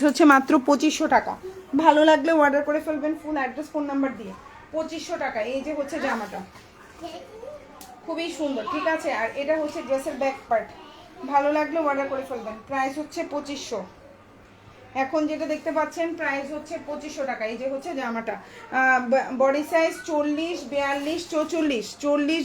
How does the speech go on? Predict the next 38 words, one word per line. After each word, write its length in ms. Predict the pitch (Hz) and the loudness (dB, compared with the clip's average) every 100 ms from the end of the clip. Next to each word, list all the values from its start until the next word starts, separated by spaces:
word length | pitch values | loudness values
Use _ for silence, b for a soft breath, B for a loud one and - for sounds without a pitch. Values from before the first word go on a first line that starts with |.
| 269 | 4
বিয়াল্লিশ, 340 | 277 277 302 311 | 4 4 0 0
চৌচল্লিশ। 460 | 311 311 277 226 - B B - | -2 0 2 2 0 B B 4
যারা 220 | 247 285 302 | 8 10 10
আটত্রিশ 440 | 277 - 311 311 339 | 8 6 6 6 8
আছেন 500 | 302 240 269 339 339 | 8 10 8 8 8
তারাও 320 | 330 277 285 | 10 10 10
কিন্তু 260 | 294 311 320 294 | 12 10 12 10
নিতে 180 | 294 311 | 10 10
পারবেন, 360 | 285 240 220 220 | 8 6 4 6
কারণ 260 | 254 254 277 | 8 10 8
হচ্ছে 180 | 277 302 | 6 6
গিয়ে 220 | 247 320 392 B B - | 6 8 6 B B 8
চল্লিশ 280 | 311 302 311 320 | 10 12 10 8
সাইজটা 280 | 294 - 330 269 | 8 6 4 4
আটত্রিশ 340 | 269 302 302 311 | 2 0 -4 -2
সাইজের 320 | 294 269 294 285 | -2 0 -2 0
হয়ে 140 | 277 269 | 0 2
যাবে। 180 | 240 202 - - - - | -2 -4 -12 -16 -10 -2
প্রাইস 260 | 285 277 311 | 0 0 -2
হচ্ছে 180 | 311 349 311 | -4 -4 -2
মাত্র 280 | 285 277 - 339 320 | -2 -4 -4 2 2
আপনার 260 | - 311 339 | 2 0 0
পঁচিশশো 420 | 302 294 294 - 311 | -2 -4 -4 -4 -2
টাকা, 280 | 269 254 214 - 269 | 0 0 -2 0 -4
একদম 240 | 247 320 277 | 0 0 2
বানানো 340 | 269 269 294 302 294 | 2 2 2 2 2
জামা, 240 | 294 311 381 311 | 2 0 0 0
নেয়ার 280 | 277 277 277 277 | 0 0 -2 0
পরে 160 | 294 302 | 0 2
কোনো 120 | 294 294 | 0 0
ঝামেলা 320 | 277 262 277 285 | -2 -2 -2 -2
নাই, 220 | 294 311 320 | -2 -4 -4
just 160 | 302 302 | -6 -4
নিবেন 340 | 269 269 285 | -4 -2 -2
আর 100 | 277 285 | -2 -2
পরে 180 | 269 254 240 | 0 0 0
ফেলবেন। 300 | 208 196 214 - - B B B - | -2 -4 -8 -4 -4 B B B -4
আচ্ছা, 180 | 247 254 | -2 -2